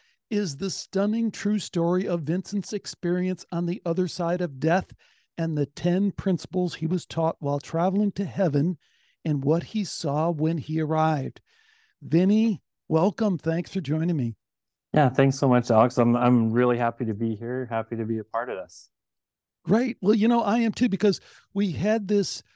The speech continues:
Speaker 1: rather extensive email exchange, you know. I
Speaker 2: <laughs>
Speaker 1: kind of, uh, no, it was really great, very open, and I really appreciate that. You know, I kind of told you initially, I didn't think this was the right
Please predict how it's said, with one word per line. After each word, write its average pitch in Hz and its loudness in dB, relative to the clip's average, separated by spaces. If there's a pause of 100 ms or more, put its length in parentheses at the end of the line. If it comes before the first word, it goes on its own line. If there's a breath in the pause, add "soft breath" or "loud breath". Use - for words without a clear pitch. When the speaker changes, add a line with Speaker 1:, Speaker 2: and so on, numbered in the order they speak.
(240)
Speaker 1:
rather 202 -2
extensive 202 -2 (120)
email 196 4
exchange, 165 -2
you 175 0
know. 170 0
I 190 -2
Speaker 2:
<laughs> - -
Speaker 1:
kind 196 -2
of, 185 -2
uh, 185 2 (240 soft breath)
no, 359 -6
it 233 -2
was 240 -2
really 240 0
great, 175 0
very 208 0 (100)
open, 190 2 (460)
and 175 -2
I 170 -2
really 202 2
appreciate 180 -2
that. 170 0
You 165 0
know, 165 -2 (300 soft breath)
I 185 -4
kind 233 -2
of 202 -2
told 196 0
you 170 2
initially, 160 -2 (380 soft breath)
I 180 -2
didn't 190 0
think 190 -2
this 180 -2
was 156 -6
the 151 -4
right 160 0